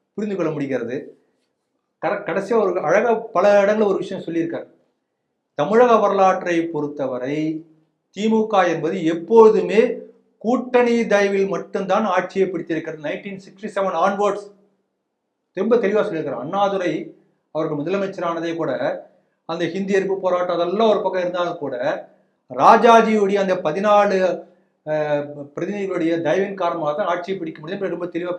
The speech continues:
ஸ்டாட்டிஸ்டிக்ஸோட சொல்றாரு. அங்கிருந்து ஆட்சி கூட்டணி தான், கூட்டணி பலத்தில் மட்டும்தான் திமுக ஆட்சியை பிடித்திருக்கிறது.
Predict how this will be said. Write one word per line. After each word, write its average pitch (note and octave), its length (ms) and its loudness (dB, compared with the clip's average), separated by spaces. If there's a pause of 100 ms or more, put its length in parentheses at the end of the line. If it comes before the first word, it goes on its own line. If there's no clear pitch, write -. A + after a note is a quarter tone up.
ஸ்டாட்டிஸ்டிக்ஸோட F3 560 -8
சொல்றாரு. B2+ 260 -12 (500)
அங்கிருந்து A3+ 360 4
ஆட்சி A3 280 0
கூட்டணி B3 280 -2 (100)
தான், D3+ 140 -4 (880)
கூட்டணி C4 380 2
பலத்தில் A3+ 340 2
மட்டும்தான் A3 360 -2
திமுக A3 280 0
ஆட்சியை G3 240 0
பிடித்திருக்கிறது. D#3 540 -6